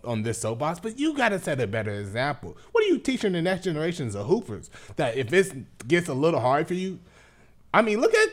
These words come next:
look at the, uh, I, uh, I forgot the, the name of it. Uh,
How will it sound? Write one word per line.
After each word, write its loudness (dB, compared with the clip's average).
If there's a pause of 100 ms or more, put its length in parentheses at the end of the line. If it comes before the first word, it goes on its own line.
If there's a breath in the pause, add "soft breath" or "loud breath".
(200)
look 2
at 4
the, 6
uh, 2 (640 loud breath)
I, 4
uh, 0 (240)
I -2
forgot 0
the, -2
the -6
name -2
of -4
it. -8
Uh, 0